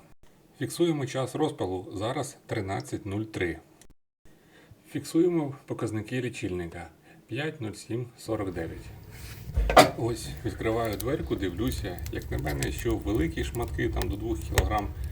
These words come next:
що маленькі шматки, горить воно однаково. Є ядро полум'я посередині, там воно собі спокійненько горить.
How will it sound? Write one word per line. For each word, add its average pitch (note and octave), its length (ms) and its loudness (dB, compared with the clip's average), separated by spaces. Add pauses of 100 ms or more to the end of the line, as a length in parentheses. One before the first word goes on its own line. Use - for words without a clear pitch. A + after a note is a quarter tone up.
(440)
що G2+ 500 0
маленькі A2+ 540 0
шматки, A2+ 520 -2 (100)
горить A2+ 300 0
воно G#2 340 -2 (420)
однаково. D#3+ 640 -2 (840)
Є F#2+ 180 0
ядро F2+ 300 0
полум'я D#3+ 500 0 (240)
посередині, - 520 -4
там - 200 0
воно F#2 220 -2
собі F#2 360 -2 (880)
спокійненько A#2 720 2
горить. F2+ 300 0